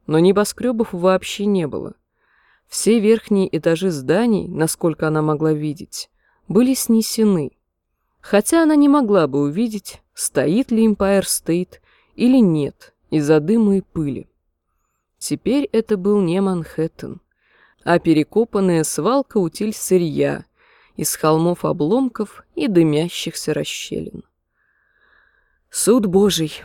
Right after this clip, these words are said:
подумала она. Бог поразил город зла, смёл всех грешников навечно в адское пламя. Внутри её зародился безумный хохот,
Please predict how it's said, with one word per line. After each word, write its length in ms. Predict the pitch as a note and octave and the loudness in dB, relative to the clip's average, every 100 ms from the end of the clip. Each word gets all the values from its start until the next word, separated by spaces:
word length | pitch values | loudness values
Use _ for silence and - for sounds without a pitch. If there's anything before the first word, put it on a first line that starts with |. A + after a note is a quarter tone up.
| _ | _
подумала 560 | D#3+ D#3 E3 D#3+ D3 D3+ | -2 2 2 2 2 0
она. 300 | D3 C#3+ D3 _ _ _ _ _ _ _ _ _ _ _ _ - | 0 -4 -8 _ _ _ _ _ _ _ _ _ _ _ _ -6
Бог 340 | D3+ A#3+ - | 2 2 2
поразил 540 | - F#3 F3 D#3+ A3 G#3+ - | -6 -2 -2 -2 -6 -6 -10
город 420 | C#3+ G3+ A#3 D#3+ | -4 -2 -2 -4
зла, 520 | C#3 C#3 E3+ G#3+ D#3 _ | -4 -2 0 -2 -4 _
смёл 460 | - - D#3 A#3+ | -12 -4 0 0
всех 300 | A3+ - G#3+ | -2 0 0
грешников 680 | D#3+ D#3 A3 B3 A3 G3 - | 2 2 2 0 -2 -2 -4
навечно 560 | D#3 D3 D#3 - F3 D#3 | -2 0 -2 -2 -2 0
в 40 | |
адское 420 | D3 D3 - D3 | -2 -4 -6 -8
пламя. 440 | - C#3 C3 B2+ - _ _ _ _ _ _ _ _ _ - | -6 -6 -6 -8 -16 _ _ _ _ _ _ _ _ _ -10
Внутри 600 | C#3+ E3 E3 G3+ A#3+ A3 | 0 0 2 2 2 2
её 260 | F3+ A3 | 4 4
зародился 680 | G3 F#3+ F#3+ D#3+ G3+ - F#3 | 4 2 2 2 -2 0 0
безумный 480 | E3 D#3 F3+ F3+ D#3+ | 0 2 2 2 -2
хохот, 680 | - C#3+ D3+ - - - | -4 -2 -2 -4 -16 -18